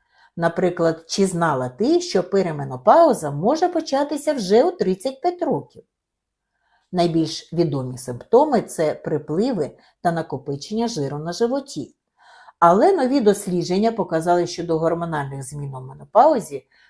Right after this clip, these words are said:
також належить дзвін у вухах, заморожене плече, жорсткість, біль та втрата рухливості плеча через запалення суглобової капсули,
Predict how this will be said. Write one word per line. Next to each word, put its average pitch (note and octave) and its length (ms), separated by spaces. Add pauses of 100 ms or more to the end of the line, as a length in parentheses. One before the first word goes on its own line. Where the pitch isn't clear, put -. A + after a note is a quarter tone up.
(160)
також C4 380
належить G3 720
дзвін D#3+ 320
у C3 140
вухах, D3+ 640 (540)
заморожене F#3+ 880
плече, D#3+ 760 (420)
жорсткість, E3+ 800
біль E3 280
та F3 180
втрата D#3 400
рухливості C#3+ 640
плеча D3 540
через G#3+ 500
запалення F3 600
суглобової E3 760
капсули, - 580